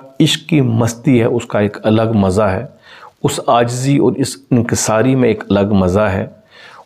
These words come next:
उन अबादात का एक अलग मज़ा है, नशा है,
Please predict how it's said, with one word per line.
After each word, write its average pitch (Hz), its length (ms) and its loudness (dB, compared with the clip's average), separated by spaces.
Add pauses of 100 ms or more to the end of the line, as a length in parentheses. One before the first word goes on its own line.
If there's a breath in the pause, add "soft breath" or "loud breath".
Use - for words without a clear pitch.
(140)
उन - 80 2
अबादात 113 760 0
का 117 80 2
एक 104 200 0
अलग 117 440 0 (360)
मज़ा 92 420 2
है, 104 160 -2
नशा 101 520 0
है, 107 180 -8